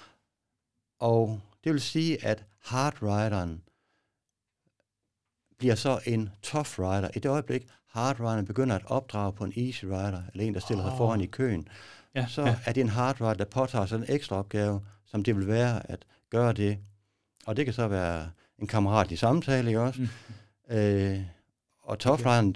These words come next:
Speaker 1: kan også godt, øh, rose andre, og for eksempel, han ser ejeren af vejboden og roser ham, fordi han har stillet sin vare ud til vejen, og, og giver ham klap på skulderen, og social anerkendelse på den måde. Så tough rideren kan både
Speaker 2: Ja.
Speaker 1: rose, men også, øh, kan man sige, straffe eller kammeratlig samtale. Hvad,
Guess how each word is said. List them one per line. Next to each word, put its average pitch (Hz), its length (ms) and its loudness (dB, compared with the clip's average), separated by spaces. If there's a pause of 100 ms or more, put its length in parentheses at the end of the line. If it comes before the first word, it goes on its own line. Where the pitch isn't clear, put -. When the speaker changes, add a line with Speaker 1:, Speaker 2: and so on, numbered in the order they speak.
(120)
Speaker 1:
kan 101 120 4
også 131 180 4
godt, 131 320 0
øh, 90 380 0
rose 185 320 4
andre, 110 460 0
og 92 480 -4 (500)
for 120 60 -8
eksempel, 107 240 2
han 98 100 2
ser 117 220 2 (100)
ejeren 110 300 2
af 90 60 0
vejboden 113 400 0
og 82 80 -2
roser 120 320 0
ham, 95 180 -2
fordi 107 200 -6
han 95 80 -2
har - 80 -6
stillet 104 220 -2
sin 101 140 -4
vare 110 220 -2
ud 104 60 -6
til 101 120 -8
vejen, 98 320 -4
og, 82 180 -8 (640)
og 98 340 -6
giver 120 160 0
ham 92 80 -2
klap 110 200 -4
på 120 100 -8
skulderen, 117 640 -4
og 92 160 -8
social 110 340 -2
anerkendelse 120 500 -2
på 117 120 -6
den 110 80 -4
måde. 113 240 -2
Så 98 180 -6 (260)
tough 135 200 0
rideren 113 180 2
kan 95 120 -2
både 127 220 0
Speaker 2:
Ja. 120 100 -2
Speaker 1:
rose, 120 420 -2
men 95 160 -4
også, 104 300 -4
øh, 95 80 -8 (340)
kan 104 100 -4
man 95 40 -2
sige, 104 160 -2
straffe 101 580 -2
eller 80 220 -10 (220)
kammeratlig 90 420 -6
samtale. 90 580 -8
Hvad, 92 160 -10